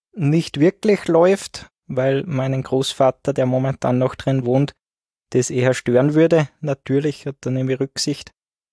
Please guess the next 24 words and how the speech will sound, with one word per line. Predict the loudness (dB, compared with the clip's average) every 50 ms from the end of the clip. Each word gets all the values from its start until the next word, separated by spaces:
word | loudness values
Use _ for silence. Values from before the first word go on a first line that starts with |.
| _ _ _ _ _ _ _
Aber | 0 0 0 2 2 2 2 2 0 -2 -8 _ -10
ich | -10 -10 -10 _
bin | -2 0 2 2 0 -2 -4 _ _ _ _ _ _ _
auf | -2 -2 -2 -2 -2 -6 -4 -2
anderen | 0 0 0 0 0 0 -2 0
Baustellen | 0 0 0 0 0 -2 -2 -2 -2 -2 -2 -4 -6 -6
von | -6 -6 -6 -6 -8
Freunden | -4 -2 -2 -2 0 -2 -2 -2 -2 -2 -2 -4 _ _ _ _ _ _ _ _ _ _ _ _ _
immer | 0 2 4 4 4 4 4
wieder | 4 2 4 4 4 4 2 -2 _ _ _ _ _ _ _ _ _ _ _ _ _ _ _ _ _ _
dabei | -2 -2 0 2 2 2 4 4 2 2 0 -4 _ _ _
bei | -4 -4
den | -2 -4 -4 -2
Arbeiten. | -2 -2 0 2 2 2 2 0 -2 _ -2 -2 -2 -2 _ _ _ _ _ _ _ _ _ _ _ _ _ _
Ja, | _ 2 4 4
ich | 4 4
hab | 2 -2 0
das | -2 -2 -2 -2
Glück, | _ 0 0 0 0 0
in | 0 2
einer | 2 2 0 0
Freundesgruppe | 0 0 0 2 2 2 0 -2 -2 -2 -4 -4 -2 _ -4 -4
zu | -2 -2 -2
sein, | 0 0 0 2 2 2 4 4 2 2 0